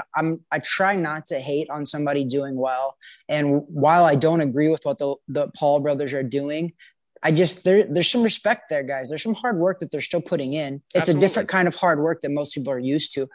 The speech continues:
Speaker 1: So I'm not gonna hate on them, but I'm not gonna also give them boxing props that they don't deserve yet. So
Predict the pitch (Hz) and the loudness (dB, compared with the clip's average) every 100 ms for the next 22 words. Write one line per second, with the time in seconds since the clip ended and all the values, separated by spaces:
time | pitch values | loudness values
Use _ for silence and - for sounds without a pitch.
0 | - - 196 196 254 220 147 160 170 143 | -14 -2 4 6 6 4 2 4 4 2
1 | 135 139 - _ _ 170 151 - - _ | -4 -10 -14 _ _ 2 2 -2 -20 _
2 | _ _ _ - 175 190 196 180 147 170 | _ _ _ 0 4 6 4 2 2 0
3 | 175 160 151 131 139 131 143 160 147 131 | 0 -4 -4 -4 -8 -6 -6 -6 -8 -4
4 | 143 131 - 127 135 147 143 123 135 131 | -4 -2 -4 -4 -2 -2 -2 0 0 2
5 | 131 143 120 - - 139 131 | 2 0 0 -4 0 0 0